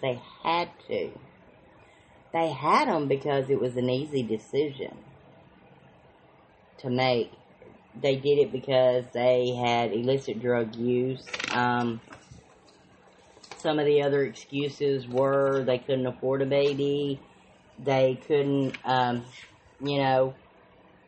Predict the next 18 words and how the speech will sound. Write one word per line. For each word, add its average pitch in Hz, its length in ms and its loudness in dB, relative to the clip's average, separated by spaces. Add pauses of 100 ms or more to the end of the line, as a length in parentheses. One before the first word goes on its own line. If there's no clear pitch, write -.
(1400)
conflict 160 640 -2
with 143 240 0
a 131 320 0
male 139 640 2 (640)
partner 151 680 -2 (580)
experiencing 139 640 -6
domestic 127 420 -2
violence, 120 600 0 (1000)
had 135 180 -2
trouble 147 280 2
deciding, 139 640 2
and 127 160 0
then 135 140 0
had 131 260 0 (340)
access 127 460 -4
to 147 100 -12
medical, 151 460 -2
um, 120 380 2